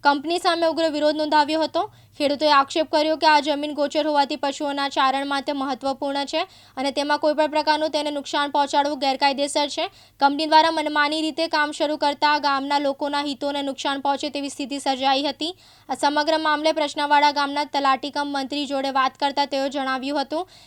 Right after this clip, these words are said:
કે ખેડૂતોએ ચેતવણી આપી છે કે જો તાત્કાલિક રીતે રસ્તાની કામગીરી બંધ ન કરવામાં આવે તો મામલો ઉચ્ચ કક્ષાએ રજૂ કરી ઉગ્ર આંદોલન કરવામાં આવશે.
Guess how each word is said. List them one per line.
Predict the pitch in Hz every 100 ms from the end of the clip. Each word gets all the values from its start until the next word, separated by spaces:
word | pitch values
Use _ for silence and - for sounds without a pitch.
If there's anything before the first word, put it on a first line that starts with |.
| -
કે | 311
ખેડૂતોએ | 330 302 320 349
ચેતવણી | 359 320 320 320
આપી | 311 294 330
છે | 330
કે | 330 330
જો | 311
તાત્કાલિક | 311 285 269 294 302 311
રીતે | 302 302
રસ્તાની | 302 - 285 294
કામગીરી | 294 269 269 294 302 339 - -
બંધ | 262 285
ન | 294 302
કરવામાં | 320 311 302 302 285
આવે | 285
તો | 311 311
મામલો | 294 262 285
ઉચ્ચ | 277 277
કક્ષાએ | 311 302 - 302 294
રજૂ | 269 277
કરી | 294 294
ઉગ્ર | 269 285
આંદોલન | 277 262 277 285
કરવામાં | 285 277 277 285
આવશે. | 269 -